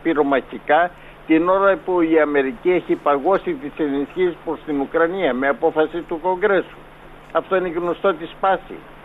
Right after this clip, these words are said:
Εμείς όμως αυτή τη στιγμή, από το, πραγματικά από αυτά που έχουμε ανάγκη, στέλνουμε στην Ουκρανία.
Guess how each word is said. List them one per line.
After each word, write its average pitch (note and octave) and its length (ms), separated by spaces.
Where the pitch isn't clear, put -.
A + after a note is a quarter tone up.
Εμείς F3 360
όμως F#3+ 260
αυτή D#3+ 280
τη D#3+ 60
στιγμή, D#3 520
από D3 220
το, D#3 260
πραγματικά C#3 600
από F3+ 160
αυτά F3+ 200
που F3+ 120
έχουμε E3 240
ανάγκη, E3 420
στέλνουμε F#3 380
στην F3+ 160
Ουκρανία. F#3 580